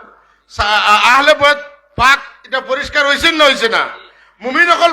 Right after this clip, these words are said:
পাক এটা সাব্যস্ত হইছেন না হইছে না? হইছে। ও জায়গা এত দুঃখ এরার যে আপনি যদি কইন যে আপনার রসুলে পাক, তে এরা শিরিক মনে করে। আর এর চেয়ে বেশি চটে যায় তারা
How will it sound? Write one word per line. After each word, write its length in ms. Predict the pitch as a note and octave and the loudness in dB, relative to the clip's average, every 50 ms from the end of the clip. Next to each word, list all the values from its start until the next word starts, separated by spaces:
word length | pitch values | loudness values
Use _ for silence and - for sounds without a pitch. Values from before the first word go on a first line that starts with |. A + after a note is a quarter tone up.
| - - | 0 0
পাক 280 | D4 D#4+ D#4+ D#4 D4+ | 2 2 2 2 -2
এটা 320 | D4+ D4+ E4 D#4+ D#4 D4 - - - | -4 -2 0 0 0 0 -2 -6 -4
সাব্যস্ত 420 | - C#4 C4+ B3 C#4 D#4+ D4 - E4 | -2 0 0 0 -2 -6 -6 -4 -2
হইছেন 360 | D#4+ D#4+ D#4 - F#4 F#4+ F#4 | -2 -2 0 0 0 0 2
না 80 | F#4 F4 | 4 4
হইছে 240 | E4 - - C#4+ | 4 2 0 -2
না? 180 | C#4 A3 E3+ C3 - - | 0 0 -2 -2 -4 -10
হইছে। 320 | F3+ E3+ D3+ - - B2 - _ _ _ _ _ _ _ - | -16 -16 -16 -18 -20 -20 -20 _ _ _ _ _ _ _ -6
ও 180 | A#3 D4 E4 | -4 -2 0
জায়গা 300 | D#4 E4 D#4+ D#4 D#4 D4 D4 D4 - - - | 0 2 2 2 2 0 0 -4 -10 -8 -6
এত 200 | C#4 C#4+ C#4+ G4+ | -6 -4 -4 -4
দুঃখ 560 | G#4 G4+ - G#4 - A#3+ D4 D4 - - - | -6 -6 -8 -12 -14 -12 -12 -12 -12 -6 -2
এরার 280 | D#4+ D4 C#4 C4 A#3 G3+ E3+ - - - - _ _ _ _ - | 0 2 2 2 2 0 -2 -6 -14 -20 -20 _ _ _ _ -6
যে 60 | G#3 | -4
আপনি 260 | G#3 G3+ G#3 A#3+ A#3+ | -4 -4 -4 -6 -8
যদি 240 | A#3+ B3 B3 C4 - - | -10 -10 -12 -12 -8 -4
কইন 360 | A3+ A#3+ A3+ A3+ G#3 F3 D3+ - _ _ _ _ _ _ | -2 -2 -2 -2 -4 -8 -12 -16 _ _ _ _ _ _
যে 520 | D3+ D3+ F#3 G3+ G3 F#3+ F#3+ F#3 F3+ E3+ E3 E3+ | -12 -8 -4 -4 -2 -2 -2 -2 -2 -2 -2 -2
আপনার 400 | F3 E3+ E3 F3 F3+ F3+ F3 E3 D#3+ D#3+ - - | -2 -2 -2 -4 -4 -2 -2 -2 -2 -6 -14 -18
রসুলে 600 | - D#3 D#3 E3 F3+ F3 - G#3 A#3 A#3 G#3+ G3+ | -20 -18 -14 -12 -12 -12 -10 -8 -6 -4 -4 -4
পাক, 320 | - - E3+ D#3 D3 F#3+ - - - - | -4 -2 -2 -2 -2 -2 -6 -10 -16 -16
তে 160 | - E3 D#3+ D#3+ | -12 -12 -10 -10
এরা 300 | - D#3 D3+ D3+ D3 - | -10 -8 -8 -6 -8 -8
শিরিক 380 | - - F3+ G3 A#3 A#3+ G3 | -10 -10 -8 -6 -6 -6 -8
মনে 200 | G3 F#3+ F#3 F3+ | -8 -8 -8 -6
করে। 360 | - D#3+ D#3+ E3 F#3 G#3+ G#3+ - - - - - - - _ | -6 -6 -6 -6 -6 -8 -10 -14 -20 -20 -20 -20 -20 -16 _
আর 220 | - G#3 A3 A3 A3 G#3+ - - | 0 2 2 2 2 -2 -4 -4
এর 240 | C4 D4+ E4+ F#4 - - - | 0 0 2 0 0 -4 -10
চেয়ে 140 | - F4 D#4 | -10 -8 -6
বেশি 300 | C4 C4+ C4 C4 D4+ D4 | -6 -6 -6 -6 -8 -12
চটে 340 | - - A#3+ A3+ A#3 B3+ A#3+ | -10 -10 -10 -10 -10 -8 -6
যায় 200 | A#3+ A3+ F#3+ F3+ | -4 -4 -4 -4
তারা 500 | - E3 D#3 D3 C#3+ D3 D#3 D#3 - | -6 -10 -10 -8 -8 -10 -10 -12 -16